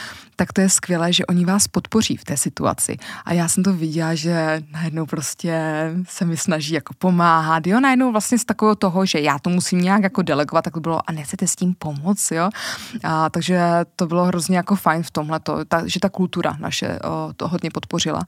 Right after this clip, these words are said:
teda to samotné předávání, ale ono už potom taky nebylo jako moc na co čekat. Ale co bylo skvělé, a to jsem tady říkala na tom začátku, ten první trimestr já jsem měla úplně hrozný, jako v obdivu třeba si, si, vždycky jsem si při-, eh, představili-,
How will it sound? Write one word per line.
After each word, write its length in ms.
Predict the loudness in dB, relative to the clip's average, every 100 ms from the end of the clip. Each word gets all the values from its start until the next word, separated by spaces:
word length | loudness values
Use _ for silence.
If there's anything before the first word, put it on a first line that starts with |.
| -10 -16 -18 -6
teda 180 | 0 0
to 120 | 0
samotné 360 | 0 0 -2 -4
předávání, 680 | 0 2 4 2 2 -4 -6 -10 -14 -6
ale 160 | -2 0
ono 120 | -2
už 80 | -4
potom 220 | -6 -6
taky 180 | -6 -4
nebylo 260 | -4 -4 -4
jako 200 | -4 -6
moc 200 | -4 -4
na 80 |
co 120 | -4 -4
čekat. 340 | -4 -2 -4 -4 -14 _
Ale 260 | 2 4 4
co 140 | 4
bylo 160 | 4 4
skvělé, 300 | 2 0 -2
a 80 | -2
to 100 | -4
jsem 120 | -2
tady 180 | 0 0
říkala 240 | 0 -2
na 20 | 0
tom 140 | 0
začátku, 560 | 0 0 0 -2 -10 -10 -14 -6
ten 160 | -6 0
první 260 | 2 4
trimestr 460 | 2 0 -2 -2 0
já 80 | 0
jsem 140 | 0
měla 160 | 0 -2
úplně 220 | 0 -2
hrozný, 380 | 0 -4 -4 -6
jako 480 | -8 -2 0 0 -2
v 240 | -8 -16 -20 _ 2
obdivu 520 | 2 4 2 2 0
třeba 540 | 0 4 4 4 2 -2 _ _ -10
si, 200 | -8 -6
si, 140 | -8 -8 -4
vždycky 300 | -2 0 0
jsem 120 | 0
si 100 | -2
při-, 180 | -4 -4 -2
eh, 200 | -2 -2
představili-, 580 | -4 -2 0 0 -2